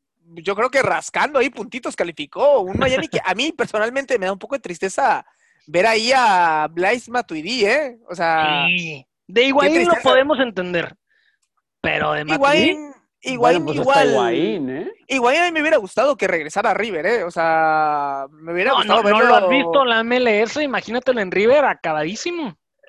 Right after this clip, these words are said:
Speaker 1: O sea, pero de dar pena en est-, bueno, de dar pena en Argentina, dar pena en Estados Unidos, por lo menos se está llevando dólares, ¿verdad?
Speaker 2: Exacto.
Speaker 1: Eh, pero sí, un Inter de Miami que, que al final de cuentas, eh, fue su torneo,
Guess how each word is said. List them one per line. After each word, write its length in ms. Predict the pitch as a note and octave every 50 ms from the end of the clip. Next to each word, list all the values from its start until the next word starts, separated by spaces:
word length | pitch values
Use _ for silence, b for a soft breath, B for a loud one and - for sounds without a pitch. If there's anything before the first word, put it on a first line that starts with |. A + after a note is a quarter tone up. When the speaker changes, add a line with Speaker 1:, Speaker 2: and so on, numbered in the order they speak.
| _ _ -
Speaker 1:
O 60 | E3 D#3+
sea, 720 | F3 F3 E3+ E3+ E3 E3 E3 E3 E3 E3 E3 E3 D#3+ -
pero 760 | - F3+ F3+ F3+ F3+ F3+ F3+ E3+ E3+ E3+ E3+ E3 E3 E3 E3 E3
de 120 | E3 E3 E3
dar 260 | F3 G3 G#3+ A3+ G#3
pena 320 | - A#3+ A#3 A#3+ C4 B3+ A3+
en 140 | G3+ F#3 F3+
est-, 340 | F3 F3 E3+ E3+ - - _
bueno, 380 | F3+ A#3 B3 A3 F3+ D#3 D3 C#3+ D3+
de 80 | E3 F3
dar 160 | G3 G#3+ G#3
pena 220 | - C4 B3+ C#4
en 80 | C4 A#3
Argentina, 400 | G#3 F#3 F#3 F3 E3+ A#3 C4 B3
dar 140 | A3+ A#3 G#3+
pena 140 | A#3+ A#3+
en 40 | B3+
Estados 200 | - - B3+ -
Unidos, 220 | G3+ G3 A3+ A#3+ -
por 120 | A#3 F#3+
lo 80 | F3 E3
menos 200 | F3+ A3+ B3+ -
se 60 | F#3
está 120 | - G#3
llevando 280 | G#3+ G#3+ G3+ G#3+ G3+ F3+
dólares, 420 | F#3 A#3 G#3+ G#3 F3 F3+ E3+ D#3+
¿verdad? 280 | D#3 E3 G3+ B3 C4+ F3
Speaker 2:
Exacto. 440 | C3 - D3 C#3+ C#3+ _ _ G#3+ A3
Speaker 1:
Eh, 600 | F#3+ F#3+ F#3+ F#3+ F#3 F3+ F3 F3 F3 E3+ E3 E3 D#3
pero 200 | - G3 F#3+ F#3+
sí, 260 | - C4+ C#4+ C#4 A3+
un 140 | G3+ G3+ G#3+
Inter 200 | A3 A3+ C4+ D4+
de 100 | D4+ D4
Miami 360 | A#3 F#3+ F3+ F3 G3 C4 D4+
que, 320 | - - C4+ A#3 G3 - _ _ _ _
que 100 | - F3+
al 100 | F3 F3
final 180 | - F3 A3 D4
de 80 | D#4+
cuentas, 400 | - C4+ C#4+ C#4 E4 E4+ - - _ _
eh, 200 | - D#3+ E3+ E3 -
fue 140 | - F#3+ G3
su 100 | A#3+ D4
torneo, 440 | - _ - F#3+ F3 F3+ G3+ A#3+ -